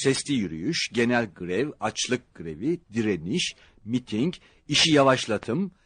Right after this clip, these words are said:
yemek boykotu, iş boykotu, okul boykotu, ihtilal. Fazla kalabalığa gerek duymadan insanın kendi başına yapabileceği protestolar da şunlardır. Evde arada bir,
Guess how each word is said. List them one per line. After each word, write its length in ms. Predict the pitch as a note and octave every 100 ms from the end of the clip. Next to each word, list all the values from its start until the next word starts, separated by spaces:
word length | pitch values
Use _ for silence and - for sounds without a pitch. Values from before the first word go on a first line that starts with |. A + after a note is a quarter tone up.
| _
yemek 380 | A2 C#3 D#3+ -
boykotu, 640 | A2 G#2+ F#2 - A2 F3+ -
iş 280 | D#3 - -
boykotu, 540 | A2 G#2 G2+ - D#3
okul 440 | F#3 C3 - D3+ G#2+
boykotu, 520 | G#2+ G2+ G#2 - F#3+ -
ihtilal. 480 | C3 - A2+ F#2 - _ _ _ _ _ _ _ _ _ _ _ _ _ _ _
Fazla 340 | E3+ F#3 A#3
kalabalığa 520 | - D3 A#2+ G#2 G#2+ A2+
gerek 380 | A#2+ B2+ B2+
duymadan 540 | C3+ C3 F#2+ F2+ B2+ F#3 - -
insanın 400 | C#3+ F3 - G3
kendi 400 | G3 F#3 F#3 G#3
başına 260 | D#3 - B2+
yapabileceği 640 | A#2+ B2 B2+ C3+ C3 C3+ F3+
protestolar 800 | - D3+ E3 D3 E3+ E3 B2+
da 60 | E3+
şunlardır. 640 | - C#3 A2 F2 - C#2 - _ _ _ _ _ _ _ _ _ _ _ -
Evde 460 | D3+ C3+ C#3 F3
arada 340 | B2+ C3+ C3+ B2+
bir, 200 | F#2